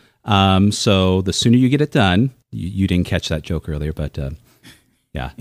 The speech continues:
<laughs> Some, s-, if I didn't re-, reference it, someone listening would. So yes, uh, it's, it, it's either get, get poke fun by half the Titter Pig or get poke fun by the, uh, yes, based, based on a known pirate loosely. Okay, there we go. Dad joke out of the way. But, um,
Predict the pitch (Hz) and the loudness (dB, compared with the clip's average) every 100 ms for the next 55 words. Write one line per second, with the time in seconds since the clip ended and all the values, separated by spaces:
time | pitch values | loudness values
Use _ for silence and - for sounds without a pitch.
0 | - _ - - 170 - - - - 175 | -20 _ -6 0 0 -2 -12 -12 -8 -2
1 | 135 156 185 185 165 156 - 127 127 113 | 0 2 2 2 0 -4 -2 -2 -2 -6
2 | 127 - 123 127 120 - 123 107 92 101 | -6 -2 0 0 0 0 -2 -2 -2 -4
3 | 92 73 98 - 110 87 95 80 - - | -4 -6 -12 -6 -2 -2 -2 -4 -10 -10
4 | 104 92 107 117 95 - 135 - 123 135 | -6 -6 -4 -4 -4 -2 -4 -2 0 2
5 | 120 127 - 165 - - 156 165 160 - | 2 0 -2 -4 -4 -4 0 0 0 -2
6 | 147 139 131 110 117 113 120 127 110 110 | 0 2 2 0 0 -2 -4 -4 -4 -4
7 | 98 92 90 95 - 92 - 92 87 82 | -4 -4 -4 -4 -4 -6 -4 -4 -4 -4
8 | 82 80 80 82 - - - - - 73 | -4 -4 -6 -10 -16 -20 -20 -10 -8 -6
9 | - - - 110 - 110 - - 120 - | -10 -12 -10 -6 0 0 0 -6 -6 -2
10 | 139 202 220 - 139 120 110 101 107 120 | 0 0 -2 -4 0 2 2 0 -2 -2
11 | 101 101 98 - 95 95 - 78 - 80 | -2 0 -2 -4 -6 -6 -10 -12 -12 -12
12 | 76 - _ _ _ 127 78 98 104 87 | -14 -16 _ _ _ -4 -4 -4 -2 -2
13 | 82 135 143 135 117 92 80 73 - - | 0 2 4 2 2 -2 -4 -12 -18 -6
14 | 110 - 117 104 | -6 0 0 2